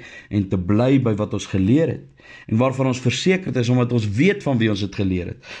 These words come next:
Dis tyd ons onbeskaamd staan op die skouers van die reuse wat self gestaan het op die onfeilbare woord van God, wat ons kan wysmaak tot die saligheid deur die geloof in Christus Jesus.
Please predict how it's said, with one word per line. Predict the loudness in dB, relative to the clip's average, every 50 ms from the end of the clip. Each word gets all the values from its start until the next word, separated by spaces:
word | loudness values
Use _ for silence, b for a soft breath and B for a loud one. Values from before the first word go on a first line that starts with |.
| B
Dis | B -4 -2
tyd | 0 0 0 0
ons | 0 -2
onbeskaamd | -2 -2 -2 0 0 2 4 4 2 2 0 -2 -6 -4 -2 0 0 0 -2 -4
staan | -4 -4 -4 -2 0 0 -2
op | -2 -4
die | -6 -6
skouers | -6 -4 -2 0 0 0 0 -2
van | 0 0 2
die | 2 2
reuse | 2 2 2 2 0 -2 -4 -8 -8 -10 B B B B B B
wat | B -6 -4
self | -2 -2 0 0 0 0 -2
gestaan | -2 -4 -2 -2 -2 0 0 0
het | -2 -2
op | -2 -2
die | -2
onfeilbare | -2 -2 -2 -2 0 0 0 0 0 0 0 0 0
woord | 0 -2 -2 -2 -4
van | -6 -6 -6
God, | -4 -6 -6 -6 -6 -10 B B B B B B B
wat | -8 -6 -6
ons | -6 -6
kan | -4 -6 -4 -2
wysmaak | 0 0 0 0 -2 -2 -2 -2 -2 0
tot | -2 -4
die | -2
saligheid | -2 -2 -2 -2 0 -2 -2 0
deur | 0 -2
die | -2
geloof | -2 -2 -2 0 0 0 -2 -2 -6 -12 b b b b b b b b -10
in | -8 -8 -8
Christus | -6 -6 -6 -6 -6 -8 -10 -8
Jesus. | -8 -8 -8 -8 -10 -12 -14 -16 -18 -18